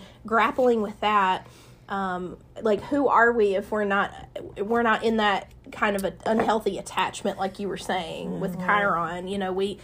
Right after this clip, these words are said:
Speaker 1: we have really been looking at our wounds around, um, our identity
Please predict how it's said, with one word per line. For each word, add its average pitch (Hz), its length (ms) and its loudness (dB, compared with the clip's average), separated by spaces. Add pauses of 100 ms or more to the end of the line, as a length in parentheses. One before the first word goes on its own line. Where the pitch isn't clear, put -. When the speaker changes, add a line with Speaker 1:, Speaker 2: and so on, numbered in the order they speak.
(420)
Speaker 1:
we 233 140 2
have 226 220 2
really 226 220 6
been 220 160 2
looking 208 300 0
at 202 80 2
our 196 140 4
wounds 208 560 0
around, 190 680 -4 (480)
um, 185 380 -2
our 208 220 4
identity 190 760 -2